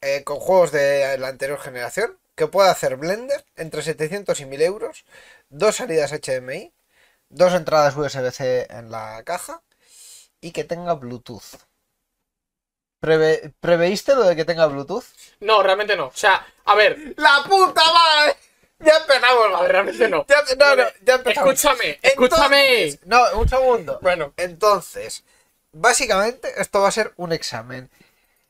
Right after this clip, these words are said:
Speaker 1: Identifique y justifique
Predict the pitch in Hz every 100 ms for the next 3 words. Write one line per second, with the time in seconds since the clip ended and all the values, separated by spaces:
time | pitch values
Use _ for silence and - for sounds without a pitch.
0 | _ _ _ _ _ - 220 226 226 175
1 | 220 - 381 381 403 - _ 220 208 226
2 | - 233 214 247 269 339 349